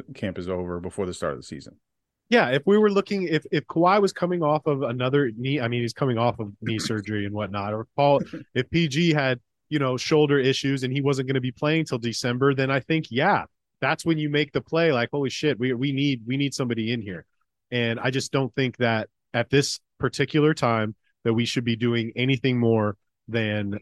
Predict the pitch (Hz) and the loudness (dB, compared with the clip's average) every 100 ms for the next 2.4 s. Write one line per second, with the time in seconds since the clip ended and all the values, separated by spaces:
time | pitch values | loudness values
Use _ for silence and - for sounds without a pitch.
0 | _ 113 104 95 92 - _ 127 120 120 | _ -4 -2 -4 -8 -12 _ 0 2 0
1 | 117 117 117 104 107 95 87 101 95 98 | -2 -6 -6 -2 -2 -2 -6 -10 -10 -10
2 | 90 92 80 | -10 -12 -12